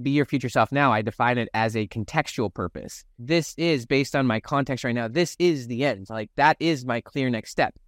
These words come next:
that keystone goal. And by achieving that, it will open up so many opportunities and freedoms. But even just being that and realizing that is a dream in and of itself. And that's what I do want. And I know that by achieving that keystone, I'll optimize all the other things I want.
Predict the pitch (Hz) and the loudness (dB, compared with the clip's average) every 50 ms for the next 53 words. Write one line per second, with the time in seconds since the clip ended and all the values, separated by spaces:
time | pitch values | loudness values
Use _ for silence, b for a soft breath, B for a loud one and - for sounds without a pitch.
0 | _ _ - - 117 117 - - 160 139 - 139 123 123 135 131 127 123 120 123 | _ _ 0 2 2 2 0 -4 -6 -2 0 0 0 0 0 0 0 0 0 0
1 | 113 110 - - - 180 156 143 135 135 151 139 117 - - 123 104 113 131 135 | 0 0 0 -2 -2 0 2 2 4 4 2 2 2 0 -2 -4 -4 -2 -2 -2
2 | 135 127 - 127 107 90 - - - - 165 156 156 151 151 139 131 120 117 104 | -4 -2 -4 -4 -4 -6 -8 -10 -6 0 0 2 2 2 0 0 0 -2 -4 -6
3 | _ _ _ _ _ _ _ _ _ _ - 139 - - - 160 151 135 131 123 | _ _ _ _ _ _ _ _ _ _ 2 2 2 2 0 0 0 0 0 -2
4 | 110 - 170 160 135 117 - 131 - _ _ _ _ _ - 196 214 233 196 156 | -2 0 0 0 0 0 -2 -4 -6 _ _ _ _ _ -2 2 2 2 2 0
5 | - _ - 170 165 165 156 139 147 147 147 - - 131 127 147 160 143 127 127 | -2 _ -2 0 2 2 2 4 4 4 4 2 -2 -4 -2 0 2 2 2 2
6 | 120 120 123 143 160 143 - - _ _ - 120 120 117 107 107 - - - - | 0 0 0 0 0 0 0 -4 _ _ -6 -4 -4 -4 -6 -8 -12 -20 -20 -16
7 | _ - 113 117 - - 120 120 143 151 127 104 95 90 - 113 117 117 110 104 | _ -8 -8 -8 -8 -6 -2 0 2 2 2 0 -2 -4 -4 -2 -2 -2 -2 -4
8 | 104 - - 139 98 73 - - - _ _ _ _ - 127 131 139 143 - 143 | -6 -2 -2 -2 -2 -2 -6 -16 -20 _ _ _ _ -4 0 2 2 2 2 0
9 | 147 147 139 135 123 147 175 180 151 131 123 120 120 - - - 127 127 123 120 | 0 2 2 0 0 0 -2 -2 -2 -2 -4 -4 -4 -6 -6 -6 -6 -4 -2 -2
10 | 120 131 165 180 156 139 123 120 101 82 - - _ - - - - 123 120 117 | 0 2 4 4 4 2 2 -2 -4 -6 -8 -12 _ -20 -4 2 4 6 6 6
11 | 110 - - - 151 135 131 123 123 123 110 95 - - 160 160 147 - - 135 | 4 0 -2 -2 0 2 2 2 2 2 2 0 -2 -4 -2 -2 -2 -2 0 0
12 | 120 117 113 110 107 _ _ _ _ _ - 110 120 117 110 117 - 123 117 110 | 0 2 0 -2 -4 _ _ _ _ _ 2 4 6 6 6 4 2 0 0 0
13 | 113 113 110 107 113 110 110 104 - 117 107 104 104 98 95 98 107 98 87 - | 2 2 0 0 0 0 0 -2 -4 -4 -4 -2 -2 -4 -4 -4 -6 -8 -10 -12